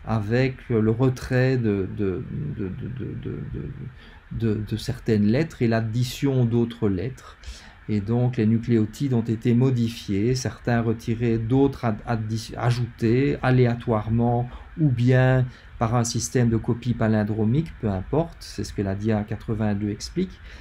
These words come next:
Tout ça pour introduire une nouvelle couche de diversité qu'on appelle diversité jonctionnelle. J'aime mieux le terme diversité jonctionnelle que flexibilité jonctionnelle.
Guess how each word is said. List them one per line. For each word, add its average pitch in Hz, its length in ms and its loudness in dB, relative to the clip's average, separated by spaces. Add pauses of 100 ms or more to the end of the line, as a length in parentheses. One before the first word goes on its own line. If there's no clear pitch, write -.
(140)
Tout 170 120 -2
ça 156 200 2
pour 135 220 -2
introduire 127 720 2
une 131 200 4
nouvelle 127 340 2
couche 127 360 0
de 117 140 2
diversité 110 840 -2
qu'on 104 180 -2
appelle 117 360 0 (100)
diversité 120 760 0
jonctionnelle. 113 640 0 (380)
J'aime 113 300 2
mieux 123 180 4
le 110 120 2
terme 117 420 0 (120)
diversité 113 760 -2
jonctionnelle 110 600 -2
que 113 100 -6
flexibilité 110 920 -4
jonctionnelle. 107 600 -2